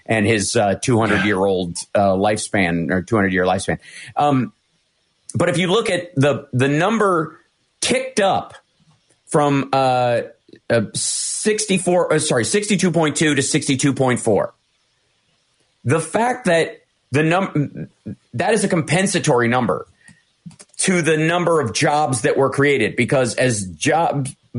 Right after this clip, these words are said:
uh, as, as unemployment goes down and participation goes up, that is a multiplier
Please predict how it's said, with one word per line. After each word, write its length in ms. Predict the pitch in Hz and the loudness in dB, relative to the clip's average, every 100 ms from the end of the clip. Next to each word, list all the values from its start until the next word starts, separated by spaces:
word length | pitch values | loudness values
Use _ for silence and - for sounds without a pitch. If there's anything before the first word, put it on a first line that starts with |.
| 113 | -4
uh, 100 | - 143 | -2 0
as, 420 | - 135 117 - | 2 2 0 -2
as 180 | 127 123 | 0 0
unemployment 600 | 117 196 208 185 190 170 | 0 0 0 0 0 2
goes 200 | 160 143 | 0 0
down 440 | 151 160 147 117 101 - - | 0 0 2 0 -4 -12 -4
and 180 | 143 135 | 0 0
participation 840 | 147 139 202 214 208 190 170 165 143 | 0 0 0 0 0 0 0 0 2
goes 240 | 147 135 | 2 2
up, 320 | 165 143 - - - | 0 -2 -6 -20 -12
that 180 | - 170 | -2 0
is 160 | 196 151 | 2 0
a 220 | 151 - - | -2 -2 0
multiplier 1160 | 139 156 214 233 175 107 123 113 95 80 64 | 2 2 2 0 -2 0 2 2 2 0 -4